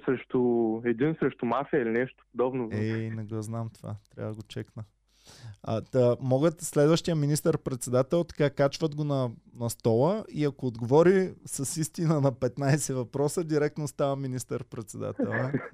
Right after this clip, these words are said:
Speaker 2: Добре, благодаря ти, че се обади.
Speaker 1: Ами, добре.
Speaker 2: За полиграфа беше твоята тема. Добре?
Speaker 1: Да,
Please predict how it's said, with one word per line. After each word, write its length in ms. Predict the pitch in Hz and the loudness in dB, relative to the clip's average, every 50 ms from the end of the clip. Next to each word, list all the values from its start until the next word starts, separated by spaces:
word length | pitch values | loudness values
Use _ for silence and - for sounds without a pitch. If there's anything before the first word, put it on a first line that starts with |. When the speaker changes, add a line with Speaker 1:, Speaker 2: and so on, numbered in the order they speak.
| 139 - - - _ _ - - 208 240 - - - - - - - - - - - - - - _ _ _ _ _ _ _ _ _ _ _ _ _ | -14 -16 -16 -18 _ _ -8 -6 -6 -6 -6 -10 -16 -18 -18 -18 -18 -20 -20 -20 -20 -20 -20 -20 _ _ _ _ _ _ _ _ _ _ _ _ _
Speaker 2:
Добре, 440 | - 117 127 113 120 139 160 175 170 170 | -10 -8 -4 0 2 4 4 4 2 -2
благодаря 460 | 160 135 131 131 131 120 131 135 165 | -4 0 2 2 4 4 4 4 4
ти, 140 | 165 - 190 170 | 2 0 -4 -4
че 120 | - 196 180 | -2 -2 0
се 140 | - - | 2 2
обади. 460 | 143 131 120 117 135 139 160 170 202 202 | 2 2 2 4 4 4 6 4 4 4
Speaker 1:
Ами, 120 | 208 208 | 4 4
добре. 300 | 175 180 208 233 226 - _ - | 2 2 2 0 -2 -6 _ -4
Speaker 2:
За 240 | 127 139 139 - | -2 -2 -2 -2
полиграфа 600 | - 143 139 135 127 139 139 139 147 - - 151 | -2 -2 -2 0 2 2 4 4 4 2 0 -4
беше 380 | 143 127 131 123 127 - 131 - | -2 0 0 0 0 -2 -6 -8
твоята 380 | - - 120 117 117 - 123 110 | -4 -2 -2 -2 -2 -2 -6 -6
тема. 360 | - - 110 110 110 110 113 120 | -4 -4 -4 -4 -4 -4 -6 -6
Добре? 400 | 120 120 113 120 123 135 151 147 - _ _ _ _ _ _ _ _ _ _ 170 | -4 -2 0 2 2 2 0 -2 -4 _ _ _ _ _ _ _ _ _ _ -16
Speaker 1:
Да, 320 | 160 160 165 - 147 147 | -14 -10 -8 -6 -8 -8